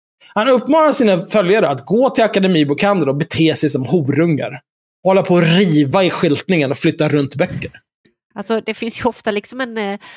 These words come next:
Speaker 2: någon typ av metod till hur böcker är uppställda, vare sig det är liksom bibliotek eller hemma hos någon eller i bokhandlar, för att de ska vara lättare att hitta.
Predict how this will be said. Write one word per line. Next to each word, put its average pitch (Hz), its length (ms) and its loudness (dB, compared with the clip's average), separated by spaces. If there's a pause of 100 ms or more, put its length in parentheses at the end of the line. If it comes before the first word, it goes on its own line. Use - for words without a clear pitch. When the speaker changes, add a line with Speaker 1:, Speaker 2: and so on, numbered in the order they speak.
(920)
Speaker 2:
någon 254 180 -2
typ 247 160 -4
av 233 80 2
metod 220 580 0
till 190 140 -6
hur 196 100 0
böcker 180 280 -2
är 185 60 0
uppställda, 196 580 -4
vare 190 300 2
sig 196 140 0
det 185 60 2
är 180 160 2
liksom 175 300 -4
bibliotek 180 460 -2
eller 190 120 4
hemma 196 300 2
hos 190 240 -2
någon 175 160 -2
eller 208 260 0
i 285 100 0
bokhandlar, 214 680 -2 (140)
för 208 60 -2
att - 80 -6
de 190 140 -10
ska - 140 -10
vara 208 40 -2
lättare 196 280 -6
att 226 60 -2
hitta. - 340 -6